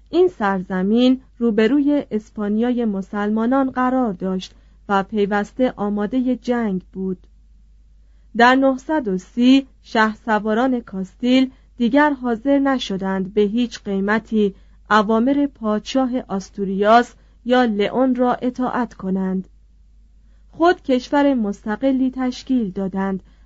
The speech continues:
و شهر بورگوس را پایتخت کردند. فردیناند اول هزار و سی و پنج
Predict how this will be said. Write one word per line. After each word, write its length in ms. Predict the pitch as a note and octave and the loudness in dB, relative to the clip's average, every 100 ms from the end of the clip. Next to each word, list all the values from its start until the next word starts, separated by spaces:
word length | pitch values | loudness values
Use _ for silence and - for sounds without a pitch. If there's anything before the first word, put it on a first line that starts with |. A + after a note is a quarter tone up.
| - | -4
و 160 | G#3+ G#3 | -2 -2
شهر 440 | A#3 A3+ A#3 A#3 | 0 0 0 -2
بورگوس 720 | F#3+ F#3+ G3 G3 A3 A#3 - | -2 -4 -4 0 0 0 0
را 240 | A3+ G#3+ G#3+ - | 2 2 -2 -14
پایتخت 680 | - B3 A#3+ A#3+ B3+ A3 - | -2 0 0 -2 -4 -4 -8
کردند. 680 | - F#3+ F#3+ F#3+ F#3+ F#3 F#3 _ _ _ _ _ _ _ _ - - _ _ _ - | -10 -8 -8 -8 -6 -6 -8 _ _ _ _ _ _ _ _ -20 -20 _ _ _ 2
فردیناند 720 | C#4 C4 B3 C4 C#4+ D#4+ D4+ | 6 6 6 0 2 0 0
اول 720 | C#4+ - F#3 F#3 G#3 A3+ A#3+ - - | -2 -2 -4 -2 2 2 2 -2 -4
هزار 320 | A3+ G#3+ C#4 | -2 0 0
و 60 | C#4+ | 0
سی 260 | C4 - G3 | -4 -6 -6
و 80 | |
پنج 460 | F#3+ A3+ A#3+ B3 B3+ | -6 -2 2 2 0